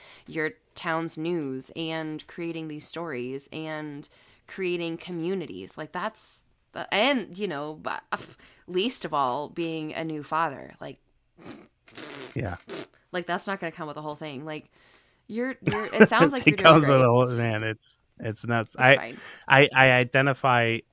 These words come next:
Speaker 2: n-, not, um, fully with the grief, uh, uh, wha-, of what you've gone through, but, like, there are times where I'm just hanging out with my son, and, uh, kind of the same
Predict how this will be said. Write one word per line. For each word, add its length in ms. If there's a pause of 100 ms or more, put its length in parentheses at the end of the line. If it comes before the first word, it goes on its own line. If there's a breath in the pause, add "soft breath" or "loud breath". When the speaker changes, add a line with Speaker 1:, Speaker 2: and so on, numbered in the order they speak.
(120)
Speaker 2:
n-, 140 (140)
not, 420 (540)
um, 600
fully 440
with 180
the 80
grief, 560 (140)
uh, 420 (520)
uh, 220 (140)
wha-, 240
of 220
what 180
you've 200
gone 280
through, 340
but, 220
like, 260 (840 soft breath)
there 260
are 140
times 440
where 180
I'm 120
just 180
hanging 220
out 140
with 80
my 120
son, 520
and, 360 (160)
uh, 100 (580)
kind 240
of 60
the 60
same 420